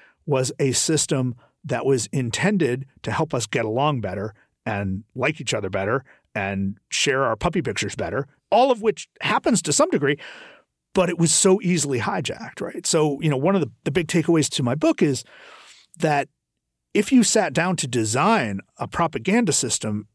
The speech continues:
for nationalist and authoritarian movements and leaders, you could not do better than Facebook. Like, you would basically create Facebook. It's perfect for that. And we see it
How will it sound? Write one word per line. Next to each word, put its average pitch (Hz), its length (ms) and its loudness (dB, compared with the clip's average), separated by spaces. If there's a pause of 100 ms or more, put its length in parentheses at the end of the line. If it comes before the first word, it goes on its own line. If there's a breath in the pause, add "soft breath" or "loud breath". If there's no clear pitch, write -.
for 110 260 -4
nationalist 131 680 -2
and 117 80 -4
authoritarian 131 800 0
movements 131 460 0
and 110 140 -2
leaders, 170 440 2 (340 loud breath)
you 254 180 6
could 262 260 0
not 214 300 0
do 220 180 6
better 196 320 4
than 151 180 -2
Facebook. - 460 0
Like, 135 100 0
you 262 120 8
would 262 140 2
basically 214 420 0
create 196 280 0
Facebook. - 440 0 (460 loud breath)
It's - 180 2
perfect 330 440 0
for - 180 -4
that. - 360 -8
And 190 220 4
we 196 100 6
see 202 360 2
it 117 160 -4